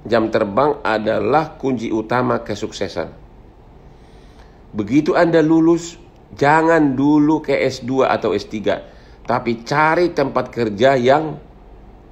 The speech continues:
bisa memberikan Anda pengalaman. Magang pun kalau nggak ada kerjaannya, nggak ada gunanya juga.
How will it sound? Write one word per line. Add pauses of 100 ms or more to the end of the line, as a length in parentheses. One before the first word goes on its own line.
(1120)
bisa (320)
memberikan
Anda
pengalaman. (1300)
Magang
pun
kalau
nggak
ada
kerjaannya,
nggak
ada
gunanya
juga.